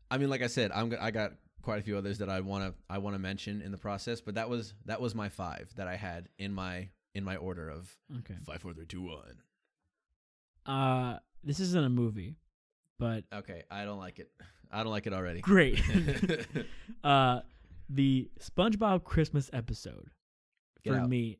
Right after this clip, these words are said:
Speaker 2: is my, like, one of my top favorite Christmas artifacts.
Speaker 1: But, but, but we're talking about Christmas movies,
Speaker 2: It,
Speaker 1: Jacob.
Speaker 2: it's, it's a special. I'll call it a special.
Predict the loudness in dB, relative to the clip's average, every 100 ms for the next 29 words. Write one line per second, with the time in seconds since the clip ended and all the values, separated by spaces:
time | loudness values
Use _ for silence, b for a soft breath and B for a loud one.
0 | _ -6 -2 0 0 2 2 2 2 2
1 | 0 -2 _ -2 0 2 4 4 4 2
2 | 0 0 0 0 -2 -8 -16 -18 -14 -2
3 | 0 0 -2 -6 -8 -6 -4 -4 -6 -8
4 | -14 -20 _ -8 -6 -6 -8 -10 -12 -12
5 | -14 -16 _ _ _ _ _ -6 -6 -8
6 | _ _ _ _ -4 -2 -2 -6 _ _
7 | -10 -6 -4 -4 -6 -8 -6 -4 -6 -6
8 | _ _ -8 -8 -8 -10 -8 -8 -10 -12
9 | -2 -2 2 0 2 2 2 2 4 6
10 | 6 2 0 0 2 4 4 4 0 -2
11 | -2 -6 -10